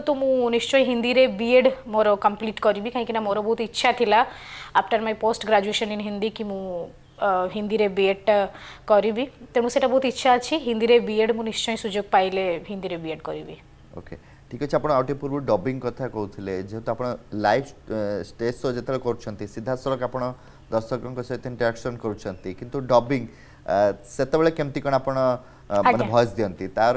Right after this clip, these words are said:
Speaker 2: ଟି-, ଟିକେ ଦର୍ଶକମାନଙ୍କୁ କୁହନ୍ତୁ। କାରଣ ଡବିଂ ଏତେ ଇଜି ବି ନୁହେଁ, କାରଣ ଆପଣଙ୍କ ସାମ୍ନାରେ କେହି ନଥିବେ, କିନ୍ତୁ ଆପଣଙ୍କୁ ସେଇ କ୍ୟାରେକ୍ଟରରେ ବା ସେଇ, ମାନେ, ଫର୍ମରେ ଯିବା ପାଇଁ ପଡ଼ିବ।
Speaker 1: ହୁଁ।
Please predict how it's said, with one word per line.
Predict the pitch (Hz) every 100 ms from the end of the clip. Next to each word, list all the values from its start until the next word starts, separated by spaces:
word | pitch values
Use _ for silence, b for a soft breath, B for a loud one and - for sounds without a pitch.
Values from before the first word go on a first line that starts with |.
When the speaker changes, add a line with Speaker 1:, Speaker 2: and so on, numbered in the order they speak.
| 127
Speaker 2:
ଟି-, | 117 - 107
ଟିକେ | 123 131
ଦର୍ଶକମାନଙ୍କୁ | 107 117 - 127 123
କୁହନ୍ତୁ। | 117 104
କାରଣ | 127
ଡବିଂ | 127 120 143
ଏତେ | 139 151
ଇଜି | 143 147
ବି | 139
ନୁହେଁ, | 127
କାରଣ | 127 123
ଆପଣଙ୍କ | 117 131 127
ସାମ୍ନାରେ | - 110 120 123
କେହି | 123 120 120
ନଥିବେ, | 107 107 - 131
କିନ୍ତୁ | 123 123
ଆପଣଙ୍କୁ | 113 123 123 127
ସେଇ | 127 120 123 B B B
କ୍ୟାରେକ୍ଟରରେ | - 113 113 127 123 123
ବା | 120 117
ସେଇ, | 117 117 120 110 - -
ମାନେ, | - 113
ଫର୍ମରେ | - 117 120
ଯିବା | 117 110
ପାଇଁ | 113 98
ପଡ଼ିବ। | 85 - - - - - - - - - - - - - - - - - - - - - - - - - - - - - - - - - -
Speaker 1:
ହୁଁ। | 240